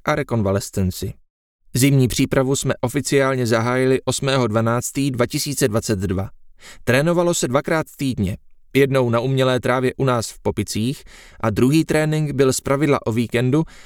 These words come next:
a to v hale v Hustopečích na základní škole Komenského. V lednu se zařadili do přípravy i běžecké tréninky.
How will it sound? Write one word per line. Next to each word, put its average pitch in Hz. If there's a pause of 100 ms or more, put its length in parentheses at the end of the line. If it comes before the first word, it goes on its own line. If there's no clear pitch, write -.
(120)
a 135
to 143
v 131
hale 147
v 127
Hustopečích 143
na 113
základní 127
škole 123
Komenského. 107 (840)
V 127
lednu 156
se 170
zařadili 151
do 131
přípravy 143
i 131
běžecké 139
tréninky. 123